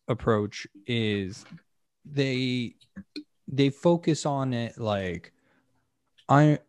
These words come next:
art can be a very selfish thing, because you have to be a hundred percent happy with what you put out. But it's also having that authenticity and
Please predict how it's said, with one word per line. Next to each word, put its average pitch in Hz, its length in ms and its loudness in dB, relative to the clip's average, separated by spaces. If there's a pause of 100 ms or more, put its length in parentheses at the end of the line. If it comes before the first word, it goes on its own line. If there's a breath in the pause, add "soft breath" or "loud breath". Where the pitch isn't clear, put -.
(320)
art 175 280 6
can 143 260 4
be 131 120 4
a 127 60 4
very 120 240 4
selfish 107 540 -4
thing, 101 240 -6
because 104 400 -6
you 120 140 0
have 117 200 -2
to 113 60 -8
be 104 180 -2
a 98 60 -4
hundred 107 220 0
percent - 280 -8
happy 104 300 -4
with 95 220 -8
what 98 120 -2
you 95 120 -8
put 95 200 -6
out. 87 240 -8 (1040)
But 117 240 6
it's 120 220 -2
also 113 960 0 (920)
having 139 340 0
that 120 120 2
authenticity 113 1000 -2
and 101 600 -6